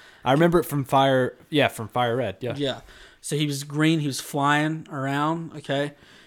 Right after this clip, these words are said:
Speaker 2: And I'm like, "Oh my god, when this guy evolves, it's going to be dope as shit."
Speaker 1: And you're just thinking, too, you're also like, "Why would I go with another,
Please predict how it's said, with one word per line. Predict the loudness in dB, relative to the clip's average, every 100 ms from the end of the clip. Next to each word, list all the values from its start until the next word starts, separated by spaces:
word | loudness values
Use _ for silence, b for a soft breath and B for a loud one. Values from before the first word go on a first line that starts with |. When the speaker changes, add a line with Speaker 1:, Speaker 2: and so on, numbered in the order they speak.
| b
Speaker 2:
And | -8 -6
I'm |
like, | -6 -8
"Oh | -12 -12
my | -12
god, | -12 -12 -12
when | -10 -4
this | -4 0
guy | 2 4 2
evolves, | 0 2 2 2 -2 -10
it's | -12
going | -8 -8 -8
to |
be | -14 -18 _ _ _ _
dope | -6 -4 -4
as | -8 -8
shit." | -6 -4 -2 -4 -4 -4
Speaker 1:
And | -2
you're | 0
just | -2 -4
thinking, | -2 -2 -4 -4
too, | -2
you're | -2 -2 -2
also | -2 -4 -4
like, | -4
"Why | 0 2
would | 4 2
I |
go | 2 2 2
with | 0
another, | -2 -4 -4